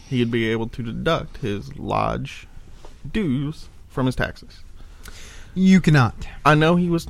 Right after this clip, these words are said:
Speaker 1: making a joke, but why can we not?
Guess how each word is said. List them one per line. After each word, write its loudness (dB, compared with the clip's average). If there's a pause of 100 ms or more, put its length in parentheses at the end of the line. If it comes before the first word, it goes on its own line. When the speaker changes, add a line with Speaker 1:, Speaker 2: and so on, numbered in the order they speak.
Speaker 1:
making 2
a 0
joke, -2 (840)
but -4 (380)
why 0
can 0
we 4
not? -4